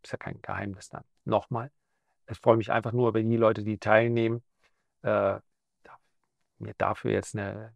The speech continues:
eine Rechnung zu stellen über ein paar hundert oder ein paar tausend Euro,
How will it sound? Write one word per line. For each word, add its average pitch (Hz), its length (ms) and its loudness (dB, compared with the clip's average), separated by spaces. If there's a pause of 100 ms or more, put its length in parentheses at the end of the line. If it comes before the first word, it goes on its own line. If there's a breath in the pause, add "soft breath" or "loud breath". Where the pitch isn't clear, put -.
(140)
eine 107 160 -6
Rechnung 107 320 -2
zu 113 120 -8
stellen 104 440 -2
über 98 120 -10
ein 98 120 -16
paar 104 160 0
hundert 104 220 -2
oder - 100 -6
ein 90 40 -14
paar 92 200 -6
tausend 95 380 -4
Euro, 92 380 -4